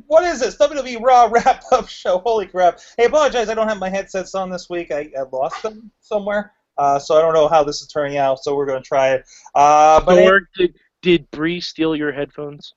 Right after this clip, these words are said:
Speaker 1: Bree! <laughs> Oh, my headphones.
Speaker 2: Growing up, Bella!
Speaker 1: Growing up, Bella has been all the rage tonight. Apparently, she was responsible for the dinosaurs. She let the dogs out. She shot first.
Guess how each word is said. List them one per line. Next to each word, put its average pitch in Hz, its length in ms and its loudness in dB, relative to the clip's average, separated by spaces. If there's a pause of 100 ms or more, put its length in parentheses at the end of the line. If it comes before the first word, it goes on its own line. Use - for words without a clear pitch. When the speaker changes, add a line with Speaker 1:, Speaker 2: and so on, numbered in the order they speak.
(120)
Speaker 1:
Bree! 302 500 -6 (280)
<laughs> 214 120 0 (1160)
Oh, 233 140 2
my 202 240 2
headphones. 202 220 -2 (240)
Speaker 2:
Growing 320 240 2
up, 294 260 0
Bella! 240 420 4 (220)
Speaker 1:
Growing 220 300 2
up, 226 240 2
Bella 226 260 4
has 208 140 2
been 202 120 -6
all 208 160 0
the 208 120 -2
rage 196 340 0
tonight. 180 380 -2
Apparently, 185 440 -4
she 180 300 -14
was 160 140 -8
responsible 175 480 -6
for 175 100 -10
the 151 100 -8
dinosaurs. 208 960 -2
She - 280 -6
let 247 180 0
the 226 80 -4
dogs 196 400 2
out. 190 320 2 (160)
She 247 260 -8
shot 196 400 2
first. 190 440 -2